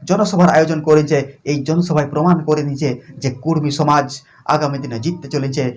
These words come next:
পঁচিশ তারিখ ভোট, চার তারিখ গণনা, সেই গণনায় কিন্তু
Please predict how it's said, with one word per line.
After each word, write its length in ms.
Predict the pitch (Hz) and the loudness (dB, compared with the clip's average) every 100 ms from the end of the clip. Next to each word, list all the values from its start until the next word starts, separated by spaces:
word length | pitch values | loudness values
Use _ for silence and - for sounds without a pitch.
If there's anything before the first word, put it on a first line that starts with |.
| - - | -8 -2
পঁচিশ 260 | 165 180 - | 0 2 2
তারিখ 180 | 180 175 156 | 2 2 4
ভোট, 180 | 208 208 - - | 4 4 -2 -6
চার 180 | 185 180 180 | 0 0 2
তারিখ 200 | 180 175 - | 0 0 2
গণনা, 280 | 185 180 165 - - | 4 6 4 2 -8
সেই 200 | - 165 - - _ 147 | -4 -4 -4 -10 _ 0
গণনায় 320 | 160 175 175 | 4 4 2
কিন্তু 220 | 170 156 | 0 -2